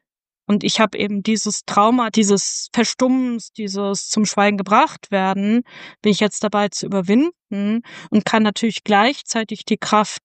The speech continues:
haben, dass Sachen, die ich nicht mehr schaffen werde, nicht mehr erleben werde, auch wieder in die nächsten Generationen werden. Und diese Krankheit, ganze Gruppe, vor allen Dingen die A L S, ist eine unterfinanzierte Krankheit. Niemand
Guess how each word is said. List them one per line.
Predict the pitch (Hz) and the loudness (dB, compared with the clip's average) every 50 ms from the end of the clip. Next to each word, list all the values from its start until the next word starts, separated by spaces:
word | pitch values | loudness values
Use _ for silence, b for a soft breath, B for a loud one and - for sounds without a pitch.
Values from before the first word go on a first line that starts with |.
| - - | -8 -8
haben, | - - - 196 208 233 262 262 247 | -4 2 4 4 4 4 4 0 -2
dass | 220 202 - - | -4 -6 -6 -4
Sachen, | 208 208 202 - 214 220 190 | -4 -4 -2 -2 -4 -6 -4
die | - 190 - - | -4 -4 -4 0
ich | - 240 233 - - - - - - | 0 0 0 0 -4 -10 -10 0 2
nicht | 233 262 - - - _ - | 2 2 2 -2 -10 _ 0
mehr | 254 254 254 | 2 2 2
schaffen | 247 - - 254 247 - - 247 240 | 2 0 -2 -2 -2 -2 -4 -4 -2
werde, | 233 226 220 208 | -2 -4 -4 -2
nicht | 208 208 - - - 240 | -4 -4 -4 -4 -2 0
mehr | 233 226 | 0 2
erleben | 233 220 240 240 240 233 226 | 2 0 0 -2 -2 -2 -2
werde, | 233 233 226 247 247 B B B B B B B | -4 -2 -2 -4 -6 B B B B B B B
auch | - 226 254 - - - | 0 2 2 0 0 -4
wieder | 220 208 196 | -2 -2 -2
in | 190 | -2
die | 185 | -4
nächsten | 190 185 175 - - - 175 | -4 -4 -6 -6 -6 -6 -4
Generationen | 175 175 175 175 170 170 - - - 180 180 180 | -2 -2 -2 -2 -4 -4 -4 -2 -2 -2 -2 -2
werden. | 175 170 - - - _ _ _ _ _ _ _ _ _ _ _ _ _ _ _ _ - | -2 -2 -4 -6 -10 _ _ _ _ _ _ _ _ _ _ _ _ _ _ _ _ -10
Und | - 196 185 | -8 -4 -2
diese | 233 233 - 262 233 | -2 0 0 -2 -2
Krankheit, | - - 214 226 277 285 - - 269 247 247 240 240 _ - _ _ _ _ _ _ _ _ _ _ _ _ _ _ _ - | -2 0 0 0 0 0 2 2 2 2 2 0 -4 _ -12 _ _ _ _ _ _ _ _ _ _ _ _ _ _ _ 0
ganze | - 208 - - 214 | 0 0 0 0 -4
Gruppe, | - - - - 240 240 - 254 240 226 220 214 202 151 - _ _ - | -6 -6 -4 -4 -4 -2 -2 -2 -2 0 -2 -2 -2 -4 -6 _ _ -12
vor | - - - | -2 2 2
allen | 180 202 226 240 | 4 4 2 2
Dingen | 254 247 233 202 | 0 -2 -4 -6
die | 226 220 - | -8 -8 -2
A | - 196 208 | 0 0 0
L | 196 - | 0 -2
S, | - - - 262 - - - | -4 -4 -4 -4 -4 -6 -10
ist | - 170 - - | -10 -10 -6 -6
eine | 196 202 - | -4 -4 -4
unterfinanzierte | - - 285 294 330 294 - - 240 226 202 185 - - 208 190 - 196 | 0 0 0 2 2 0 0 -2 -6 -4 -4 -4 -4 -4 -6 -4 -4 -4
Krankheit. | - - - 190 190 185 - 196 190 - | -6 -2 0 0 0 4 2 2 2 4
Niemand | 220 233 262 294 339 320 247 214 185 175 - - | 4 6 6 6 4 2 0 -2 -2 -6 -10 -20